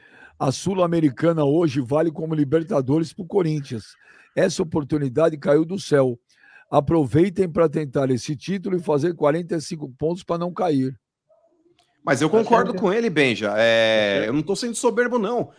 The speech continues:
Speaker 2: O Corinthians ter entrado na Sul-Americana é, é um prêmio de consolação pra uma campanha ridícula que foi feita na Libertadores. Mas quando eu cobro aqui e falo que o Corinthians fez uma campanha patética na, na fase de grupos, fez mesmo.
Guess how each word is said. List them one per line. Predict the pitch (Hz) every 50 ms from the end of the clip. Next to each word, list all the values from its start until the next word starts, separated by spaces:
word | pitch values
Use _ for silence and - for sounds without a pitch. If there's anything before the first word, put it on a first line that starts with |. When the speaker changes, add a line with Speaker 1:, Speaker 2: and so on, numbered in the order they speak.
| _ _ _
Speaker 2:
O | - 143
Corinthians | - 196 208 233 240 247 240 233
ter | - 226
entrado | 208 185 - 180 185 180 160
na | 160 160
Sul-Americana | 156 - - 147 147 139 123 110 - - 139 170 226 220 156 101 85 - - _ _ _ _ -
é, | 127 135 135 135 135 135 139 135 -
é | 170
um | 180 190
prêmio | 156 208 214 220 220 190
de | 220
consolação | - 214 208 - 220 196 190 160 - 220 208
pra | - 202
uma | 226 220
campanha | 220 233 208 170 - 214 214 202
ridícula | 208 208 147 123 175 202 - 214 214
que | -
foi | - 220 196
feita | 202 208 196 202 220
na | 214 214
Libertadores. | 220 214 185 220 214 - 233 208 139 143 190 226 208 127 - - - _ _ _ _ _ _
Mas | - 160 156
quando | - 214 240 247
eu | 240 226
cobro | - - 175 180 170 139 135 131
aqui | 123 - 139 139 127 123 -
e | 123
falo | 117 - 151 156 151 127
que | 143
o | 139
Corinthians | - 143 139 135
fez | - 135
uma | 131 139 135
campanha | - 135 123 - 139 131
patética | 120 - 147 127 - - _ 143 170 185 180 - - - 120 127
na, | 127 123 120 120
na | 120 113
fase | - 131 131 120 104
de | 113
grupos, | 98 147 196 202 - - -
fez | - 233 254 208
mesmo. | 190 220 240 254 226 156 110 87